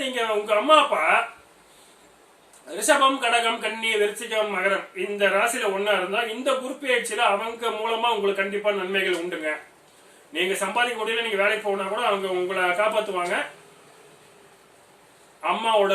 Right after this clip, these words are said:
உடல்நிலையில் கொஞ்சம் வந்து கவனம் வச்சுக்கோங்க. ஆறு, ஏழு மணிக்கு மேல வண்டியே ஓட்டாதீங்க. அது காரோ, டூ வீலரோ எதுவுமே ஓட்ட வேண்டாம். எந்த சிக்கலும் அவ்வளவா இந்த குரு பெயர்ச்சியில உங்களை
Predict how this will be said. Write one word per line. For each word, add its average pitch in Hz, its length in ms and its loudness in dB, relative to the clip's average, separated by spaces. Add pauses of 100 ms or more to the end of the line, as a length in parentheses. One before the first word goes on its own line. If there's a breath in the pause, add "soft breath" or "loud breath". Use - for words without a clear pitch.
(160)
உடல்நிலையில் 190 540 -2
கொஞ்சம் 180 420 -4
வந்து 190 200 0 (280)
கவனம் 185 260 -2
வச்சுக்கோங்க. 165 420 -6 (960)
ஆறு, 175 360 2 (100)
ஏழு 170 140 -2
மணிக்கு 202 240 -8
மேல 190 160 0
வண்டியே 170 340 0 (120)
ஓட்டாதீங்க. 160 480 -4
அது 151 180 -8
காரோ, 196 400 2 (200)
டூ 185 200 -4
வீலரோ 196 340 0 (120)
எதுவுமே 202 220 -2 (120)
ஓட்ட 175 140 -4
வேண்டாம். 156 420 -4 (1040)
எந்த 202 220 -4
சிக்கலும் 202 460 -4 (240)
அவ்வளவா 214 380 2 (140)
இந்த 196 180 -2 (500)
குரு 190 180 -6
பெயர்ச்சியில 196 300 -4
உங்களை 175 140 -6